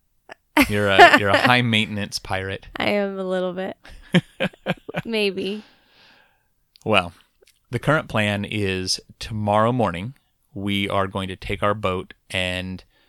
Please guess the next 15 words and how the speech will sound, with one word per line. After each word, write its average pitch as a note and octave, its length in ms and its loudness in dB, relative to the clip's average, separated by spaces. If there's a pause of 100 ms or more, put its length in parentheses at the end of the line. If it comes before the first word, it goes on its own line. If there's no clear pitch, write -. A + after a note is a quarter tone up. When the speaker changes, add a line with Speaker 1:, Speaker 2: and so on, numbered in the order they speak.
(200)
Speaker 1:
uh, F2+ 260 -6
take - 220 -6
the F#2+ 140 -8
short - 320 -2
trip - 240 -4 (180)
back G2+ 240 -2
over G2+ 160 -4
to F#2+ 220 -6
our F#2 180 -6
boathouse, - 760 -4 (420)
where G#2+ 300 2
hopefully G#2 720 -4 (180)
the G#2 140 0
Speaker 2:
Huh. G2+ 100 0
Speaker 1:
weather A2 560 0